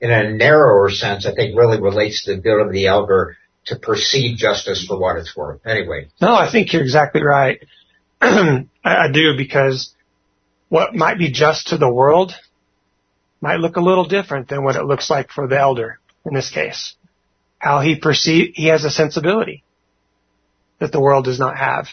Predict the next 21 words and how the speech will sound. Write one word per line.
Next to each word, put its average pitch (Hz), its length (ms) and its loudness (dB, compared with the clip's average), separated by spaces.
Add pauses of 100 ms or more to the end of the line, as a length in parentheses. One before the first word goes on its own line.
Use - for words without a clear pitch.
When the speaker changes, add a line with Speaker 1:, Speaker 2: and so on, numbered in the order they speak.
(500)
Speaker 2:
in 156 100 -2
performing 160 500 4
that 131 180 -2
justice. - 680 -4 (720)
And 151 140 0
so 151 420 2
right 156 500 0
and 143 220 -4
wrong 147 320 2
in 139 80 0
the 127 80 -2
court 175 300 2
of 139 140 2
law 127 540 0 (560)
is 135 160 -14
not 156 220 -4
the - 140 -6
consideration. 135 1000 -2 (280)
The 143 80 -4
consideration 143 720 0
is 123 400 -2